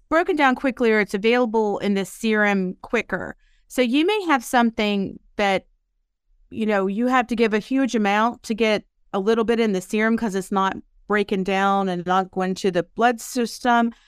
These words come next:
and that's not good. So having something that is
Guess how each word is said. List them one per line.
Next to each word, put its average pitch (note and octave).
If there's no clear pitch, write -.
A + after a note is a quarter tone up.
and G#3
that's A3+
not G3
good. F3
So A#3
having C4+
something A#3
that F#3
is G3